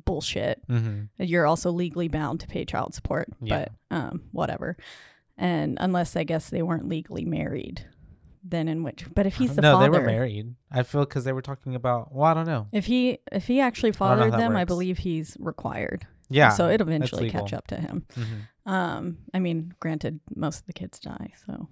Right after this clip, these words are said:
Speaker 2: Mm-hmm.
Speaker 1: R I P. <laughs>
Speaker 2: He's out of that one.
Speaker 1: Yep. He
Speaker 2: Well, and
Speaker 1: only has to
Speaker 2: also,
Speaker 1: pay for Cassie
Speaker 2: well,
Speaker 1: now.
Speaker 2: I don't know how that works because, like, all of this seems so hard to explain as well.
Speaker 1: Mm-hmm.
Speaker 2: 'Cause it's like,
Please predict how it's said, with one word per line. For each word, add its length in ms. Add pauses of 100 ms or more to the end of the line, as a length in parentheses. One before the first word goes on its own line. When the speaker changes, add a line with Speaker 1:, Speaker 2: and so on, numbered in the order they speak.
(520)
Speaker 2:
Mm-hmm. 420
Speaker 1:
R 80
I 60
P. 320 (240)
<laughs> 1120
Speaker 2:
He's 280
out 140
of 80
that 160
one. 180 (340)
Speaker 1:
Yep. 260 (200)
He 240
Speaker 2:
Well, 180
and 80
Speaker 1:
only 140
has 80
to 80
Speaker 2:
also, 160
Speaker 1:
pay 200
for 200
Cassie 460
Speaker 2:
well, 120
Speaker 1:
now. 60
Speaker 2:
I 100
don't 200
know 160
how 200
that 220
works 360
because, 340
like, 240
all 160
of 100
this 120
seems 280
so 120
hard 240
to 100
explain 440
as 180
well. 380 (200)
Speaker 1:
Mm-hmm. 480 (120)
Speaker 2:
'Cause 160
it's 200
like, 340